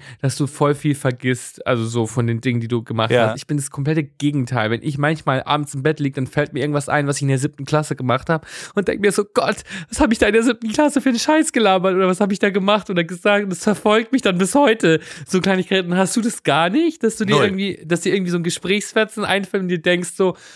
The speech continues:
Speaker 1: „Mein Gott, wie unangenehm. Ich hab damals irgendwie, keine Ahnung, das und das gemacht.“ Und, äh, das,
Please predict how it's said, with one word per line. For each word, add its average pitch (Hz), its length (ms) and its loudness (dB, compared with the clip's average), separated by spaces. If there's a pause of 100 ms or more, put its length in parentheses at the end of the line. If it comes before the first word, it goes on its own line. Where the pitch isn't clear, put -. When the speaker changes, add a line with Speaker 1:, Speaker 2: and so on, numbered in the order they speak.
(180)
Speaker 1:
„Mein 151 160 2
Gott, 147 140 2
wie 151 100 0
unangenehm. 139 600 0
Ich 143 100 -4
hab 151 100 -4
damals 156 380 0
irgendwie, 147 380 -2
keine 151 260 0
Ahnung, 147 320 0
das 160 220 0
und 151 120 -2
das 165 200 0
gemacht.“ 147 440 -2
Und, 139 220 -8
äh, 143 440 0
das, 160 300 0